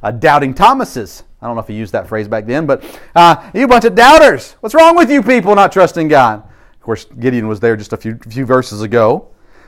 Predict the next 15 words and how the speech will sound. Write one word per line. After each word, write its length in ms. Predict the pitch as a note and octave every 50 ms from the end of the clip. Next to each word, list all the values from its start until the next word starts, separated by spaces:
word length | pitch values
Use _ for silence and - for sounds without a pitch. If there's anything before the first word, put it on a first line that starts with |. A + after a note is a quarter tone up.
| _
Twenty-two 400 | - - G3+ G#3 G#3 - - G#3
thousand 440 | E3+ F#3 F3+ F3+ F3 D3 D#3 D#3 D#3
leave. 220 | D#3+ D#3+ E3 F#3+ E3+
He's 100 | F3 D3+
got 200 | E3+ E3 - -
ten 200 | G3+ G3+ G3+ F3+
thousand 400 | F#3+ F#3 F#3 F#3+ E3+ F3+ F#3+ G3
left. 360 | G3 F#3+ C#3+ - - - - _ _ _ _ _ _ _ _ _ _ _ _ _ _ _ _
All 240 | - A2+ C#3 D#3 C#3+
right. 120 | G#2 - - _ _ _ _ _ _ _ _ _ _ -
Gideon 240 | A#2+ C3 B2+ B2 G2+
says, 160 | A2 G#2+ A#2
"All 40 | D3+
right, 200 | F#3 G3+ G3 F#3
Lord, 440 | F3+ F#3 F#3 F#3+ F3+ D#3+ - -